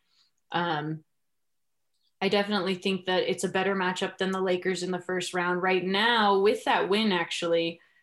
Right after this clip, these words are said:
that win moved L A to the fifth seed, making, forcing them to play the Clippers first round, which I really genuinely don't believe the league wants. <laughs> I think the league probably wants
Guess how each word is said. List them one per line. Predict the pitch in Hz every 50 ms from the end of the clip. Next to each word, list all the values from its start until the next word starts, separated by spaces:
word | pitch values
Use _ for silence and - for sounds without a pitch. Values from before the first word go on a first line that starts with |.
| _ _ _ _ _ _ _ _ -
that | 151 170 180 226 311 - -
win | 214 262 269 240 214 202 196
moved | 196 202 208 202 190 -
L | - 190 196 208 208
A | 202 185 180 175 175 175 175
to | - 185 165
the | - 180
fifth | 175 - - - - 220 214 214 214 - - - - _ _ _
seed, | - - - - 214 208 185 165 160 165 156 - - -
making, | - 175 185 190 180 180 196 185 -
forcing | - - 233 254 320 - - 233 202 185
them | 175 170 170 170
to | -
play | - - - 196 196 190 185 180 175 170 175 - - _
the | - 170
Clippers | - 262 254 254 185 160 117 - - - - - _ _
first | - 180 180 175 - -
round, | 170 151 143 131 123 - - _ _ _ _ _
which | - 202 214 214 - - - - - _ _ _ _ _ _ _ _
I | - 196 233
really | 240 220 240 262 269 269 277 220
genuinely | 240 247 247 247 240 247 240 233 214
don't | - 190 208 226 -
believe | 233 226 339 240 233 208 -
the | 214
league | 208 214 226 226 196 180
wants. | 202 190 190 208 254 349 381 - - - - - - - 220 226 214 226 214 -
<laughs> | - - - - - _ -
I | 208 214 214
think | 220 269 240 233 233
the | 233 233 226
league | 233 233 240 226 202 -
probably | 214 202 208 202 233 233 226 240 240
wants | 226 220 220 220 226 214 214 - - - -